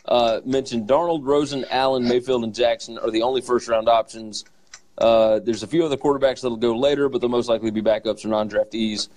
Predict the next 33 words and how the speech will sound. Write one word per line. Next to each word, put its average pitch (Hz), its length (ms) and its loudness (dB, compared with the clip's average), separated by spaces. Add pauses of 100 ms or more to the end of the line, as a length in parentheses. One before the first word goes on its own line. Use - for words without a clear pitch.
(420)
Uh, 117 320 4 (240)
I 180 120 2
agree 156 220 0
with 135 140 -4
that. 131 420 0
Uh, 131 100 0
that 160 220 2
is 170 220 0
a 123 40 -6
question 131 360 0
I'm 120 80 -2
gonna 107 120 -4
ask 117 280 0
you 113 100 -2
in 107 80 -6
just 104 160 -6
a 110 60 -4
minute. 107 280 -2 (520)
Uh, 113 260 2 (120)
Justin, 160 540 0
uh, 135 280 4
says, 123 520 0
"None 160 240 2
of 113 140 -4
them." 113 340 0 (440)
Uh, 113 220 4
he's 117 300 -6
sick 180 220 0
of 151 80 -12
quarterbacks 143 480 -2
going 131 220 0
so 113 140 0
high. 143 360 2